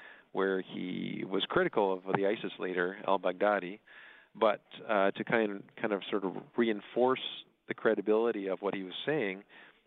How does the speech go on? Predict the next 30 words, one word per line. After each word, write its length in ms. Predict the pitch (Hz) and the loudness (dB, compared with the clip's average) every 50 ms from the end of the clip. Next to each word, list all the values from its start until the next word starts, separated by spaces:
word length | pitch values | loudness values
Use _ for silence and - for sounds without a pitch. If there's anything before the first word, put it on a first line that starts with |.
| _ _ _ | _ _ _
he 220 | - 117 110 107 104 - - | -4 -2 0 0 -2 2 2
said 160 | 107 101 95 - | 2 2 4 2
that 100 | 101 - - - | -2 -2 -2 -8
he 320 | 107 101 98 98 95 90 - _ _ _ - | -8 -6 -8 -8 -10 -12 -14 _ _ _ 0
was 220 | 104 98 98 95 90 - - | 2 2 2 0 -4 -8 -8
an 120 | 104 101 | -4 -2
ex-isis 520 | 92 87 - - 101 104 110 - - 92 - | -2 -2 -2 -2 -2 -2 -2 -2 -6 -8 -6
<laughs> 40 | - | -4
member, 320 | 101 - 123 - - 90 | -4 -4 -4 -4 -6 -4
that 140 | - 98 95 | -4 -4 -4
he'd 240 | - - 101 95 90 87 - _ _ | -2 -2 -2 -4 -4 -6 -14 _ _
been 220 | - 117 107 101 101 | 2 2 2 4 2
active 400 | 95 95 98 - - 104 95 101 | 0 0 -2 0 -2 0 2 2
in 180 | 101 92 92 | 0 0 -2
the 80 | 92 90 | -4 0
Hizbah 380 | 101 107 104 98 - 95 90 - | 0 0 0 0 -2 -4 -4 -2
police 380 | - 95 98 95 95 95 - - - | -2 -4 -2 -2 -4 -8 -12 -10 -8
in 360 | 107 101 95 92 92 90 90 _ - - - - - - _ _ _ 101 | -4 -4 -4 -4 -6 -10 -14 _ -20 -20 -20 -20 -20 -20 _ _ _ -2
Manbij, 500 | 101 95 90 92 90 113 117 101 92 82 - - - - - - - | 0 0 0 0 -2 0 0 0 -2 -2 -4 -6 -6 -8 -12 -8 -4
uh, 120 | 98 92 90 - - | -2 -2 -2 -2 0
city. 280 | 135 135 107 - 80 - _ _ - - - - - - _ _ - | 0 0 0 -4 -8 -12 _ _ -20 -20 -20 -20 -20 -20 _ _ -4
And 240 | 104 104 101 98 95 - - | 0 0 0 0 -2 -2 0
so 460 | 110 107 107 107 107 107 107 104 - - _ _ - | 2 4 4 4 4 2 2 0 -2 -6 _ _ -2
I 60 | 107 | -2
think 220 | 107 113 113 101 | -2 -2 0 0
that 200 | 104 101 104 117 117 | 2 2 2 0 -2
was 160 | 110 104 98 - - - - 104 101 | -4 -4 -4 -6 -10 -12 -14 -10 -2
noticed, 300 | 104 107 113 143 170 165 - - - - - - _ - - | 0 0 0 0 -2 -6 -8 -14 -16 -20 -20 -20 _ -10 -6
and, 640 | 110 104 98 98 98 95 95 95 95 95 92 92 | -2 -2 0 2 2 0 0 -2 -4 -6 -4 0
uh, 320 | 95 95 92 92 90 92 | 0 2 2 2 2 0